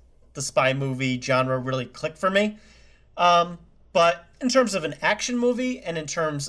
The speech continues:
of the character piece that we've all been talking about, it fired on those cylinders. So I'm gonna go wooden seat, middle of the road for the series. Um, but overall, worth your time if you like this character and like these movies.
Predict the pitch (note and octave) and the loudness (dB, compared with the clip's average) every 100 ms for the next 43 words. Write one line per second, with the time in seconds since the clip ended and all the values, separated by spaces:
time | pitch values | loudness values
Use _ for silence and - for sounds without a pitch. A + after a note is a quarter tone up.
0 | - C#3 C3+ C3+ C3 - D3 D#3 D#3 D#3 | 0 4 4 2 -2 -12 -6 0 0 0
1 | D3+ E3 D#3+ D3 C#3+ D#3+ E3 E3 E3+ E3+ | -10 -8 -8 -6 2 2 2 -2 -2 -2
2 | F3 E3+ F3 F#3 - _ _ _ _ F3 | -4 2 2 0 -12 _ _ _ _ -4
3 | E3+ G3+ G#3 G3+ E3+ D#3+ C#3 C3 - B2 | 2 6 8 8 6 2 2 0 0 -2
4 | A#2+ A#2+ A#2+ A#2+ - - D3 C3 B2+ B2 | -2 -6 -8 -10 -12 -8 4 6 6 2
5 | _ - F3 G#3 G#3 G3+ F#3 F#3 - E3 | _ -12 -2 0 4 4 4 0 -4 -6
6 | D#3+ - _ _ _ _ - _ _ D#3 | -6 -12 _ _ _ _ -20 _ _ -6
7 | F3+ G#3+ G#3+ F3+ E3 D#3 D3+ D3 C#3+ C#3 | 2 6 6 6 6 6 6 0 0 0
8 | C3 D#3+ D3+ D3+ D3 C#3+ - - - C3+ | -4 0 2 2 -2 -6 -8 -8 0 4
9 | C3+ C3 C3+ - - - _ _ A3+ G3+ | 4 2 -4 -12 -20 -20 _ _ 4 4
10 | G3+ - - - C4 G#3+ F#3 F3+ - E3 | 2 -16 -20 0 2 6 4 4 -4 0
11 | F3 E3+ D3+ D#3 D3 C#3 C#3+ B2+ B2+ B2 | 0 0 0 2 2 0 -4 0 0 0
12 | B2+ - B2+ B2 - A#2+ A#2+ A#2 A2 - | -10 0 0 0 -2 -4 -4 -6 -12 -18
13 | - B2+ A2+ - A2+ A#2+ A#2+ A#2+ A#2+ - | -6 -2 -2 -2 -8 -6 -6 -6 -6 -8